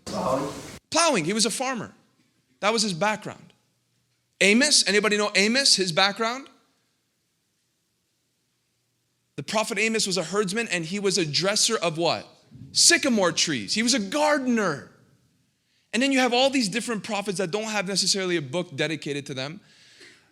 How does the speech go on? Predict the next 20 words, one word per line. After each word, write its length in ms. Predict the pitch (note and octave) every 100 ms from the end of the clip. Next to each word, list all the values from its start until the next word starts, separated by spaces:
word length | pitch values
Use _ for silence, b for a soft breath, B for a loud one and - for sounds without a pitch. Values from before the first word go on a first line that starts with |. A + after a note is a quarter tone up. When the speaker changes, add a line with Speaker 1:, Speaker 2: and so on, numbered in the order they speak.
| B
Speaker 2:
And 100 | D#3+
we 80 | F3
don't 120 | G#3+
really 220 | G#3 G3 F3+
know 140 | F3+
much 240 | E3+ E3
information 480 | E3+ D#3 E3 G#3+ F#3
about 260 | C3+ A#2+ B2
them, 140 | D#3
but 160 | D#3 D3+
what 140 | F3
we 120 | F3+
do 220 | D3 F3+ A3+
know 240 | F3 D3+
is 140 | D3+
that 340 | C3+ C3+ D3 - _ _ _ _ _ _ _ _ _ _ _ _ _ _ -
they 140 | D3+
had 180 | D3+ D3
a 40 |
very 600 | B2+ A#2 C#3+ D3+ D3+ C3+